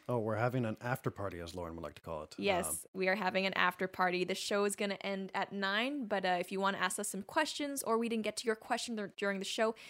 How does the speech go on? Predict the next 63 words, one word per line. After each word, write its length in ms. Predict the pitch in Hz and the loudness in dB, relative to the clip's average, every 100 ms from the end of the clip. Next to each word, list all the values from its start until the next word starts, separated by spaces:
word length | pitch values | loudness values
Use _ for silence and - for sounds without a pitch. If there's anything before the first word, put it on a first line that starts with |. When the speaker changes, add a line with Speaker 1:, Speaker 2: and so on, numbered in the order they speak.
| - | -14
Speaker 2:
stick 260 | - 277 277 | -6 -4 0
around 320 | 254 240 240 - | 4 4 2 2
on 260 | 220 247 | 2 2
this 180 | 240 269 | 0 0
stream, 440 | - 269 285 330 381 - - - - | 0 0 0 0 -6 -10 -20 -18 -2
uh, 260 | 220 208 202 | 2 4 4
because 320 | 214 247 233 | 0 -2 0
we're 100 | 240 | 2
gonna 160 | 240 | 2
be 140 | 240 240 | 0 0
doing 280 | 247 240 240 | 0 2 2
a 80 | |
little 200 | 233 233 | 2 2
bit 120 | 226 233 | 2 2
of 100 | 220 | 0
a 60 | |
Q 260 | 214 - 208 | -2 -2 0
and 100 | 185 | 0
A 160 | 180 | 0
so 120 | 185 190 | -2 -2
we 100 | 180 | -4
can, 300 | 185 180 - | -4 -6 -8
I 40 | 202 | -8
guess, 180 | 196 - | -6 -4
get 160 | - | -4
more 140 | 196 185 | -2 -2
of 60 | |
that 160 | 208 190 | -2 -4
engagement. 360 | 233 359 247 | -6 -6 -2
Speaker 1:
Yeah, 80 | 98 | -2
a 40 | 98 | -2
general 260 | 110 107 | -2 -4
Q 200 | 92 95 | -6 -8
and 100 | 82 | -10
A. 60 | 82 - - | -10 -14 -12
Speaker 2:
Mm-hmm. 160 | 202 131 | -4 2
Speaker 1:
Now, 400 | 135 127 127 123 | 4 4 4 4
um, 400 | 117 110 101 101 | 2 2 0 -2
just 260 | 143 - - | -2 0 4
for 120 | 143 | 4
the 60 | |
super 220 | - - 131 | 4 -4 2
chats, 280 | 135 123 | 4 4
though, 120 | - 120 | 2 0
of 100 | - | 2
course, 320 | 123 117 - | 0 0 -2
if 200 | 113 - | -8 -8
you 100 | 107 | -6
want 180 | 104 110 | -4 -4
us 80 | - | -4
to 100 | 104 | -6
actually 220 | 104 98 | -6 -8
read 140 | 101 | -8
your 120 | 101 101 | -8 -6
questions, 420 | 107 98 107 - | -6 -6 -8 -10
please 320 | - 104 - _ - - _ | -8 -10 -10 _ -20 -20 _
don't 140 | - 95 | -6 -6
keep, 140 | - - 110 | -6 -12 -10
put 100 | 107 | -8
any 120 | 101 | -8
profanities 500 | 101 - 95 101 104 | -10 -8 -8 -6 -4
in 80 | 113 | -2
there. 160 | 117 | -2